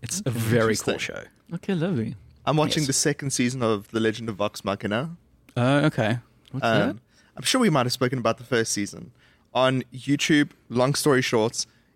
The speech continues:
Speaker 2: is a series called Critical Role, where a whole bunch of American voice actors play a Dungeons and Dragons campaign. And they are a hundred percent responsible, basically, for why Dungeons and Dragons is so big now.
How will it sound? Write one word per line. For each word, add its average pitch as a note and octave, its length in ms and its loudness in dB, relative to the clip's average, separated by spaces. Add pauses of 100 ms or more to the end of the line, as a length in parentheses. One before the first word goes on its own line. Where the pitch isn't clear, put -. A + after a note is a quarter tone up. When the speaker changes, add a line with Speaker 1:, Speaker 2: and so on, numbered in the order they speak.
(140)
Speaker 2:
is A#2 280 2
a - 60 -2
series B2 320 2
called - 280 -2
Critical - 340 -2
Role, A2 300 4
where A2+ 120 2
a G#2+ 60 0
whole G#2+ 180 -6
bunch A#2 200 -6
of G2+ 60 -14
American G#2+ 380 -4
voice G#2+ 280 -2
actors G#2 300 -6
play G2+ 400 -2
a - 80 -14
Dungeons G#2+ 340 -4
and G#2+ 100 -14
Dragons G2 340 -4
campaign. - 540 -14 (540)
And A#2+ 200 0
they A#2 220 4
are A#2 420 2 (340)
a - 40 -20
hundred - 500 0
percent C#3+ 360 -2
responsible, C3 520 -2
basically, B2+ 440 -2
for B2 200 2
why A2+ 200 2
Dungeons B2 380 -2
and A#2 80 -2
Dragons G#2+ 360 -2
is A2 80 -6
so A2 240 2
big G2+ 220 0
now. B2+ 200 -2